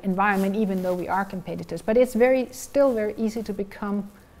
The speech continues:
professionally lonely because you're busy, you, everybody's overworked and underfinanced, and you don't have time to go and meet. And, but if you have a co-producer, you have that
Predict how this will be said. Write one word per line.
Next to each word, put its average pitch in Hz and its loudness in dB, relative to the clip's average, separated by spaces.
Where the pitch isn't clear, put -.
professionally 202 0
lonely 247 4
because 214 -2
you're 165 -2
busy, 262 4
you, 190 0
everybody's 202 0
overworked 208 -2
and 185 -6
underfinanced, 226 0
and 190 -2
you 196 0
don't 214 0
have 220 0
time 214 0
to 208 0
go 208 0
and 196 2
meet. 214 4
And, 208 -2
but 240 6
if 277 0
you 302 4
have 262 2
a 247 2
co-producer, 220 0
you 202 0
have 220 -2
that 196 -2